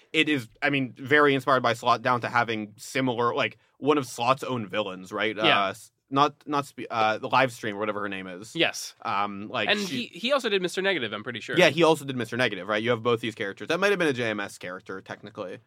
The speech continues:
Speaker 2: Uh, maybe.
Speaker 1: But either way, right? Like, these very post Brand New Day characters are, are the focal point of, of this story,
Speaker 2: Yeah.
Speaker 1: particularly Mister Negative.
Speaker 2: I mean, Mister Negative, like, he has this big plot line, um, he has a, <sighs> w-, he had it, r-,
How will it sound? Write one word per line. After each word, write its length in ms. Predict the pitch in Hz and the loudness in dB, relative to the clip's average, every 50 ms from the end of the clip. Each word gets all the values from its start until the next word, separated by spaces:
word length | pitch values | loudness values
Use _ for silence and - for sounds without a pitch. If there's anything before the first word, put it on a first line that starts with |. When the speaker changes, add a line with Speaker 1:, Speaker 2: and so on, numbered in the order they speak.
| - - | -6 -2
Speaker 2:
Uh, 140 | 190 196 190 | 0 0 2
maybe. 220 | 170 156 143 117 | 0 -2 -2 -2
Speaker 1:
But 260 | 110 107 104 98 104 - _ | -2 -2 -2 -4 -6 -8 _
either 240 | - 165 147 139 123 | -6 -2 0 0 0
way, 260 | 113 113 107 98 95 | 0 0 -2 -2 -4
right? 240 | 98 107 107 113 110 | -4 -2 -2 -2 -2
Like, 140 | 123 123 120 | -4 -6 -4
these 180 | 135 135 127 131 | -4 -6 -4 -2
very 280 | 135 135 131 123 120 | 0 2 2 2 0
post 440 | 117 - - 127 117 107 101 - _ | -4 -8 -6 -4 -4 -4 -6 -8 _
Brand 220 | - 117 104 98 | -4 -2 -2 -2
New 120 | 101 101 98 | -6 -8 -8
Day 420 | 95 104 98 95 98 95 95 95 - _ _ _ _ | -6 -6 -6 -4 -4 -6 -6 -8 -12 _ _ _ _
characters 480 | - - 139 123 117 107 - 123 110 104 | -6 -2 -2 0 -2 -2 -4 -6 -6 -4
are, 120 | 110 107 - | -4 -6 -4
are 100 | 120 120 | -6 -6
the 120 | 117 117 113 | -6 -6 -8
focal 380 | 110 - 120 117 117 - 104 | -6 -4 -4 -4 -4 -6 -10
point 280 | - - 113 95 87 - | -10 -10 -12 -12 -12 -14
of, 180 | 95 90 85 | -16 -16 -14
of 160 | - 113 110 98 | -14 -14 -12 -12
this 140 | 98 90 - | -12 -14 -14
story, 440 | - 92 87 85 69 55 - - _ _ _ _ _ | -14 -14 -14 -14 -14 -18 -20 -20 _ _ _ _ _
Speaker 2:
Yeah. 120 | - 135 120 | -8 -6 -4
Speaker 1:
particularly 380 | 101 - 151 - 123 113 98 87 | -2 -2 -2 -2 -4 -8 -8 -8
Mister 200 | 90 - - 90 | -12 -14 -14 -14
Negative. 380 | 90 90 78 - _ - - _ _ _ _ _ _ - - - - | -14 -14 -14 -16 _ -20 -20 _ _ _ _ _ _ -20 -14 -6 -4
Speaker 2:
I 40 | 175 | -2
mean, 80 | 190 | -2
Mister 180 | 214 240 220 262 | 0 0 0 0
Negative, 280 | 240 233 214 214 180 165 | 0 0 0 0 0 -2
like, 160 | 156 143 175 | -4 -4 -6
he 180 | 185 156 - 208 | -8 -4 -2 0
has 140 | 220 214 190 | 0 0 -2
this 120 | 190 156 | -4 -6
big 220 | - - 165 147 | -4 -6 -6 -6
plot 220 | - - 156 147 - | -4 -2 -2 -2 0
line, 520 | 143 139 139 135 135 127 123 120 120 117 120 - | 0 0 0 0 -2 -4 -6 -8 -12 -14 -14 -10
um, 680 | 131 123 120 117 117 117 117 117 117 113 107 107 95 _ _ _ _ _ _ _ _ _ _ _ _ _ _ _ _ _ _ _ _ _ _ _ | -8 -4 -4 -2 -2 -4 -6 -8 -10 -12 -14 -16 -18 _ _ _ _ _ _ _ _ _ _ _ _ _ _ _ _ _ _ _ _ _ _ _
he 160 | _ - 170 | _ -10 -6
has 180 | 208 208 175 175 | -6 -6 -4 -6
a, 60 | 202 190 170 156 - - | -6 -8 -8 -8 -10 -10
<sighs> 200 | - - - - | -10 -12 -14 -14
w-, 160 | 190 190 196 - | -12 -12 -12 -12
he 220 | - 180 - 214 | -10 -6 -4 -4
had 160 | 185 208 240 226 | -2 -2 -2 -2
it, 100 | 208 208 | -2 -6
r-, 60 | 185 | -10